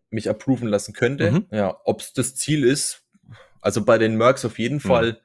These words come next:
Speaker 1: Ich, ich denke mal, ich mach eins nach dem anderen, wenn ich's bei den Mercs gemacht hab, weil die halt meine Heimat sind,
Speaker 2: Klar,
Speaker 1: meine erste.
Speaker 2: klar.
Speaker 1: Dann probier es bei den, bei der fünfhundertersten auch, warum nicht? Da kann man auch neue Kontakte knüpfen, find ich auch immer super.
Speaker 2: Klar,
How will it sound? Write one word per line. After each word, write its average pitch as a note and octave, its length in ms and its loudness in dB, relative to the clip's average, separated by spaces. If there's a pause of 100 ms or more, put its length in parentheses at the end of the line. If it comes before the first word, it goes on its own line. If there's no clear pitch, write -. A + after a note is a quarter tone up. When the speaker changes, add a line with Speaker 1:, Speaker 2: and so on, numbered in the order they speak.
Speaker 1:
Ich, - 220 -16
ich - 180 -8
denke A2 260 4
mal, G2+ 500 4
ich - 160 -10
mach G#2 160 0
eins G#2 240 -4
nach G#2 120 0
dem G2+ 100 -4
anderen, G2+ 400 -2
wenn G2 100 -4
ich's G2 140 -8
bei G2+ 100 -2
den G2 160 -4
Mercs G2 260 -6
gemacht G2+ 340 -6
hab, G2 120 -8
weil F2 120 -4
die F#2 120 -8
halt - 340 -14 (220)
meine G2 280 0
Heimat G#2+ 280 2
sind, F2 120 -2
Speaker 2:
Klar, C#2+ 60 2
Speaker 1:
meine G2+ 180 2
erste. G2 400 -2
Speaker 2:
klar. - 100 -18 (340)
Speaker 1:
Dann G2 140 -2
probier F#2+ 320 0
es F#2+ 140 -2
bei F2+ 100 2
den, F2 400 -6
bei F#2 120 -2
der F#2 100 -2
fünfhundertersten - 760 -8
auch, F2+ 220 -12
warum F2+ 260 -8
nicht? - 260 -12
Da F#2 120 -6
kann G2+ 140 -6
man F#2+ 140 -2
auch G2 160 0
neue G2+ 200 0
Kontakte - 460 -10
knüpfen, - 420 -14
find G2 160 -8
ich - 120 -10
auch - 140 -8
immer F#2 180 -6
super. - 400 -12
Speaker 2:
Klar, F#2 380 -4